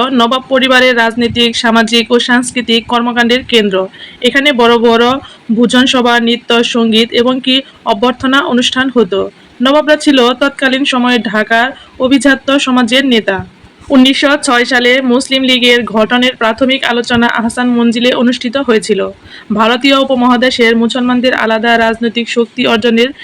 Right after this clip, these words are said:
এর ভূমিকা উল্লেখযোগ্য। পাকিস্তান আমলে অবহেলিত ছিল, প্রায় ভেঙে পড়ার উপক্রম হয়েছিল। উনিশশো পঁচাশি সালে বাংলাদেশের সরকার এটি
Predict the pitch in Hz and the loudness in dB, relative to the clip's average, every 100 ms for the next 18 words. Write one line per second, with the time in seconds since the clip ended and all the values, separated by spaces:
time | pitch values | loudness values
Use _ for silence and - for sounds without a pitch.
0 | - - 240 240 220 233 233 254 269 240 | -14 -2 0 0 0 2 2 0 0 0
1 | 220 190 196 175 196 196 _ 277 302 320 | -2 -2 -6 -4 -6 -6 _ -6 -4 0
2 | 330 339 302 285 247 254 - 277 285 277 | 0 2 0 2 2 2 0 2 2 0
3 | 277 311 302 220 202 208 - - 254 262 | 0 0 2 2 0 -2 -10 -2 0 0
4 | 254 254 277 277 269 294 269 262 254 262 | 0 0 0 0 0 0 -2 0 0 0
5 | 240 226 262 247 311 - - - 254 285 | 2 0 0 -2 -2 -8 -20 -6 0 0
6 | - 294 277 - 277 294 285 269 240 233 | 2 0 0 0 0 0 0 0 0 -2
7 | 247 240 247 262 254 240 247 233 226 | -4 -6 -4 -4 -2 -2 0 0 0